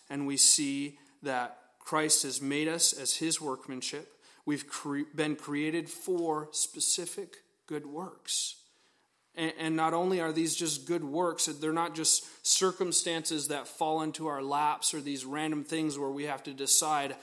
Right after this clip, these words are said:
"How am I gonna best glorify Christ with these things?" where I'm planning out my life.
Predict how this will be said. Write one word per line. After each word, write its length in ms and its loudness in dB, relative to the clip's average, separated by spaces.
"How 360 2
am 140 2
I 180 -2
gonna 220 -4
best 380 -2
glorify 500 -4
Christ 520 -2
with 180 -8
these 240 -2
things?" 320 -4
where 160 -2
I'm 160 -6
planning 400 -6
out 180 -4
my 200 -8
life. 560 -8